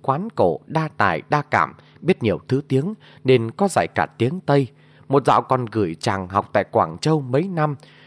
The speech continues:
Tuy thông minh hiếu học, nhưng cũng chỉ biết qua, lại ít chung đụng với Tây Đầm, nên giờ chợt nghe tiếng Đầm nói như gió,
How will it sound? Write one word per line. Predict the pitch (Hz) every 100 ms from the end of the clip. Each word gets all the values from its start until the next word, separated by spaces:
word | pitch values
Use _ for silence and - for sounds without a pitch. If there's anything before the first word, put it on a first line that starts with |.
| - -
Tuy | 139
thông | 143 110
minh | 98 107
hiếu | 98 117 185
học, | - 104 - - -
nhưng | 165 175 156
cũng | 160 175 208
chỉ | 101 80
biết | 104 190 -
qua, | 143 131 - - -
lại | 123
ít | 185 -
chung | 196 165
đụng | 113 92 101
với | 127 190 -
Tây | 156
Đầm, | 110 101 80 - _ -
nên | 123 123 117
giờ | 90 95 -
chợt | - 82 -
nghe | 104
tiếng | - 135 170
Đầm | 113 76 78
nói | 87 139
như | 175 113 92
gió, | - 98 185